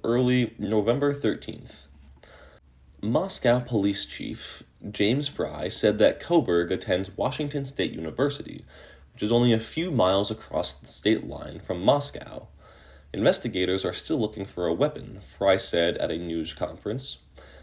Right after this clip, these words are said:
The killings initially confounded law enforcement and shook the small farming community of around twenty-five thousand people,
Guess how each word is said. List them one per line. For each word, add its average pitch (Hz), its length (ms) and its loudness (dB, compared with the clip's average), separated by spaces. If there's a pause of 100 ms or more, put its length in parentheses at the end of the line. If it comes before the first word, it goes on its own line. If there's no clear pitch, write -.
(180)
The - 60 -4
killings 180 380 2
initially 113 520 4
confounded 90 680 0
law 117 240 4
enforcement - 640 -8
and - 160 -6
shook - 360 -2
the 110 80 -2
small 127 480 4 (340)
farming 98 460 2
community 82 640 -4 (320)
of 95 120 -2
around 107 380 6
twenty-five 123 560 2
thousand 90 440 4
people, 117 520 -8